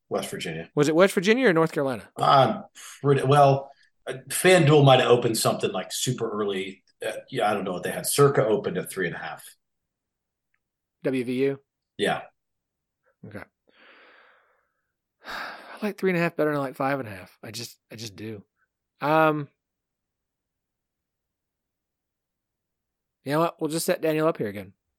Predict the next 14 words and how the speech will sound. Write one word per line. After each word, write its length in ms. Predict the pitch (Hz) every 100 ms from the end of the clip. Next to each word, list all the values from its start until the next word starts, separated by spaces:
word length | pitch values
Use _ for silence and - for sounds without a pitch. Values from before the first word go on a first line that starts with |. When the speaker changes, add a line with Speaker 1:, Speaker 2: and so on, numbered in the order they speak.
| _ _ _ _ _ _ _ _ _
Speaker 2:
Chris, 220 | - 175 151
we're 60 |
riding, 380 | 123 135 151 143 -
we're 80 | 131
riding 180 | 143
together. 340 | 127 143 120 98 _
West 180 | 135 -
Virginia, 340 | 120 143 135
minus 260 | 104 113 120
five 200 | 127 123
and 80 | 120
a 20 |
half. 160 | 123 - _ _ _ _ _ _ _ _ _ _
Daniel? 260 | 127 147